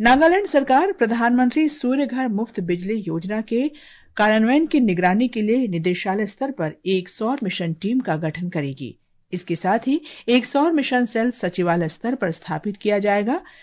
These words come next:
इस पहल का उद्देश्य नागालैंड में आवासीय गृहों में छत पर सौर पैनल स्थापित करने को सुविधाजनक बनाना है।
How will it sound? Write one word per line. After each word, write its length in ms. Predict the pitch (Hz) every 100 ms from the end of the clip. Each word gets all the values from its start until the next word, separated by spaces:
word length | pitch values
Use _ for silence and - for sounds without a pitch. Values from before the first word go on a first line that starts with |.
| - - 233
इस 140 | 233
पहल 280 | 240 277 359
का 100 | 339
उद्देश्य 520 | 233 214 247 285 302
नागालैंड 580 | 226 175 180 180 208 233
में 220 | 240 294 190
आवासीय 480 | 165 170 175 - 147
गृहों 300 | 156 196 208
में 260 | 214 247 -
छत 200 | 165 -
पर 180 | 196 254 - - -
सौर 280 | - 262 294
पैनल 320 | 220 190 202
स्थापित 500 | - - 170 190 180
करने 280 | 160 185 254
को 220 | 147 -
सुविधाजनक 800 | - 254 247 262 254 160 147 147
बनाना 380 | 175 165 143 135
है। 380 | 156 139 -